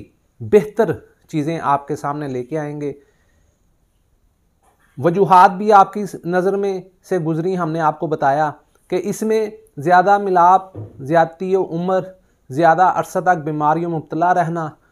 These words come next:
वगैरह वगैरह, ज़्यादा मेहनत मुशक्क़त करना,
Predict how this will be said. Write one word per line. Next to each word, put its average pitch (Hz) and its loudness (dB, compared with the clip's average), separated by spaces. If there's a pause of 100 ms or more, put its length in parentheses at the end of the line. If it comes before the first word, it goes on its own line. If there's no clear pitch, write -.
(160)
वगैरह 175 4
वगैरह, 175 4
ज़्यादा 170 2
मेहनत 180 -4
मुशक्क़त 175 -8
करना, 170 -2